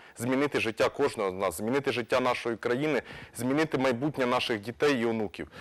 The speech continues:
Е, зараз вас намагаються купити. Але є така притча про те, що якщо між свободою вибору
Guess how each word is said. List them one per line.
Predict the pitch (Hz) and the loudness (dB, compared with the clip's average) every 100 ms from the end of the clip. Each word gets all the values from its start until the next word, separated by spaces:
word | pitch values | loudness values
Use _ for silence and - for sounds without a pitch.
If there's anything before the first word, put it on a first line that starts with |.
| - - - - - | -16 -16 -18 -6 2
Е, | 117 113 107 - - - - - - - _ _ _ _ _ - | 6 6 4 -4 -12 -14 -18 -20 -20 -20 _ _ _ _ _ -6
зараз | 117 180 170 | 2 4 4
вас | 151 143 | 2 0
намагаються | 147 135 139 127 120 | 2 4 4 2 -2
купити. | - 101 90 - - _ _ _ _ _ - - _ | -6 -6 -8 -8 -20 _ _ _ _ _ -20 -20 _
Але | - 113 123 120 117 - - - | 0 4 6 6 4 0 -20 -10
є | 117 160 | 0 0
така | 165 143 | 2 0
притча | 143 180 185 - 139 | 2 2 2 2 0
про | - | 0
те, | 135 170 | 2 2
що | 156 - 147 127 - - | 2 2 2 2 -4 -8
якщо | 127 - - 175 | -4 0 4 4
між | 160 139 - | 4 2 0
свободою | 151 151 160 139 139 | 0 2 4 4 2
вибору | 127 143 123 110 95 | 4 2 4 4 4